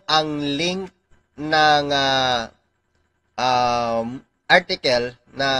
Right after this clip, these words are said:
naisulat ko po, no? Na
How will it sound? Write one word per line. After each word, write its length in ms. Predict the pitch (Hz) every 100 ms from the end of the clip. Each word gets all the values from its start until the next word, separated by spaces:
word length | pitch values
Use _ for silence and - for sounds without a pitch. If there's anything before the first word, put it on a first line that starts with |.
| 127 127 120 117 113 113 - _
naisulat 480 | 127 127 131 151 151
ko 160 | - 147
po, 160 | 160
no? 180 | 135 143 - _ _ _ _ _ _ _ _ _ _ _
Na 140 | 139